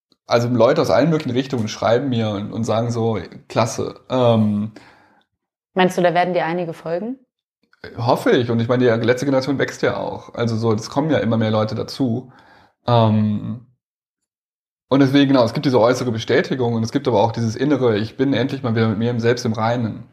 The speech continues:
Speaker 1: Also ich habe das Gefühl, so ich handle angemessen dem, was meine Werte und Grundsätze und mein Glaube, mein, das ist, woran ich glaube und das ist halt einfach voll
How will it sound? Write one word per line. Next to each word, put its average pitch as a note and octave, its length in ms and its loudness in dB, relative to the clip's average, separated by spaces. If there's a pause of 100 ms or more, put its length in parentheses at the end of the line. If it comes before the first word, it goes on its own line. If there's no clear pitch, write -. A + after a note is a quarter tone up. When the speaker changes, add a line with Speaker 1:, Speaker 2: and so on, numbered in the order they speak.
(240)
Speaker 1:
Also A#2 160 2
ich A#2 40 2
habe B2+ 80 0
das C3 120 -4
Gefühl, B2+ 260 0
so A#2 80 0
ich A2+ 140 -4
handle C3+ 340 2
angemessen B2 540 0
dem, A#2+ 440 0
was A#2 220 -2
meine G#2+ 240 0
Werte A2+ 340 0
und G#2 120 -4
Grundsätze A2+ 640 -2
und G#2+ 100 -8
mein A2 140 -2
Glaube, A2+ 440 0
mein, G#2+ 220 -4
das G#2 260 -2
ist, A#2+ 120 -6
woran A2 180 2
ich A2 100 -4
glaube A#2+ 300 2
und F#2+ 80 -2
das - 260 -4
ist - 60 -8
halt G2+ 160 0
einfach G2+ 240 -4
voll G2 400 -2